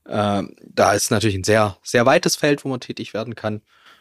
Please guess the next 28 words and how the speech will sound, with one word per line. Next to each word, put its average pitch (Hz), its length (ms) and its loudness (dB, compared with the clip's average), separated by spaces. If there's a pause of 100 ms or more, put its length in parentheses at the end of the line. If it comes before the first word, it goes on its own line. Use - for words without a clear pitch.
(140)
Kann - 180 -4
auch 85 160 0
Richtung 98 280 -2
Digitalisierung 90 760 -4
und 87 120 -6
Prozessberatung - 800 -2
in 95 60 -4
dem 92 140 -4
Moment 82 280 -6
gehen. 120 300 4 (540)
Auch 92 140 -6
da 92 140 -2
natürlich 92 360 -4
immer 95 160 -6
unter 95 200 -6
der 90 140 -2
Prämisse, 90 440 -2
dass - 180 -6
man 92 100 0
eben 95 180 -2
nicht 98 380 0
selbst - 540 -2
prü-, - 180 -6
sich - 220 0
selbst - 320 -2
prüft - 280 -2
am 95 80 -6
Ende, 104 360 2